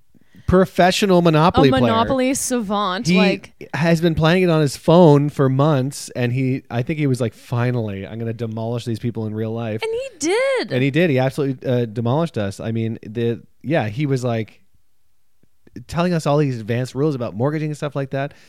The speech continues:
Speaker 1: He took some of our real money.
Speaker 2: Yeah.
Speaker 1: It
Speaker 2: He,
Speaker 1: was
Speaker 2: now
Speaker 1: qu-,
Speaker 2: he
Speaker 1: wild.
Speaker 2: lives in our home.
Speaker 1: He lives
Speaker 2: We're
Speaker 1: in our
Speaker 2: living in the
Speaker 1: home. We're
Speaker 2: garage.
Speaker 1: paying him rent,
Speaker 2: Yeah.
Speaker 1: as well as our real landlord.
Speaker 2: It's a lot. Matt's still in jail.
Speaker 1: I'm
Speaker 2: He
Speaker 1: still
Speaker 2: ca-,
Speaker 1: in jail. I've been in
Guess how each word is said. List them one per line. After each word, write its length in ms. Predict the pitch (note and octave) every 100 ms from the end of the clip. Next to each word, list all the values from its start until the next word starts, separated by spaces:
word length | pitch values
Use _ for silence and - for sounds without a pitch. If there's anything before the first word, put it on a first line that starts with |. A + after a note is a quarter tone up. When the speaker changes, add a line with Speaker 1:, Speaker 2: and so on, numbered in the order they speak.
| -
Speaker 1:
He 120 | A3+
took 180 | D#4 E4
some 160 | B3+
of 120 | A#3 F3+
our 120 | D3
real 280 | D#3 B3 B3+
money. 420 | B3 C4+ C#4 D4+ - - - - _ _ _
Speaker 2:
Yeah. 240 | A#3+ F4+ G#4 - _ _ _ -
Speaker 1:
It 140 | C#4
Speaker 2:
He, 60 | G3+
Speaker 1:
was 140 | G3+
Speaker 2:
now 160 | A#3 B3+
Speaker 1:
qu-, 60 | E4
Speaker 2:
he 60 |
Speaker 1:
wild. 280 | D#3+ A3+ -
Speaker 2:
lives 300 | B3+ D4+ C4+
in 60 | B3
our 160 | A#3 A3+
home. 200 | F#3 G#3
Speaker 1:
He 60 |
lives 300 | G3 D#3+ G3+
Speaker 2:
We're 60 | G#3
Speaker 1:
in 60 | G#3
our 60 | F#3
Speaker 2:
living 80 | C#3 D3
in 60 | G#3+
the 60 | E3+
Speaker 1:
home. 80 |
We're 100 | D3+
Speaker 2:
garage. 60 | G3+
Speaker 1:
paying 240 | F#3 F#3 C#3
him 340 | B2 G3+ A3
rent, 360 | C3+ A2+ D#3 G3+
Speaker 2:
Yeah. 300 | F#3+ D#3+ - -
Speaker 1:
as 180 | C3+
well 300 | B2 D3 A#3
as 100 | F#3
our 100 | C#3 B2+
real 300 | C#3+ G#3+ C#3
landlord. 460 | A2+ G#2 G#2 F#2+
Speaker 2:
It's 60 | C3+
a 60 | G3+
lot. 180 | E3
Matt's 320 | E3+ F#3+ D4 -
still 380 | - A3 B3+
in 120 | A3+ G#3
jail. 360 | F#3+ C#3 C3
Speaker 1:
I'm 160 | A3+ A3
Speaker 2:
He 180 | - A#3
Speaker 1:
still 220 | D#3+ F3+
Speaker 2:
ca-, 60 |
Speaker 1:
in 80 | D3+
jail. 240 | C3+ G3 E3+
I've 60 |
been 60 |
in 0 | C3+